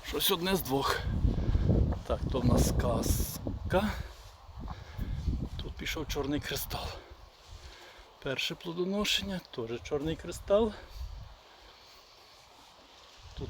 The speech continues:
у нас де Роміна. Тут у нас де що? Ага. Ага, тут у нас де Вальок.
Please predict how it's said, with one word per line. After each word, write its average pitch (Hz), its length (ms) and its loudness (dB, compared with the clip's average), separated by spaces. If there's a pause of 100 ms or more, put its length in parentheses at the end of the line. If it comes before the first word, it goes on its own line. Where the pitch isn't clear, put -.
у 117 60 -4
нас 110 160 -4
де 117 480 0 (800)
Роміна. 127 600 4 (3500)
Тут 156 300 -12
у 131 40 -6
нас 117 180 -8
де 123 300 -2
що? - 720 -4 (260)
Ага. 117 300 -6 (1400)
Ага, 110 200 -2
тут - 280 -4
у 131 60 -2
нас 117 120 -2
де 120 320 0 (2250)
Вальок. 139 580 2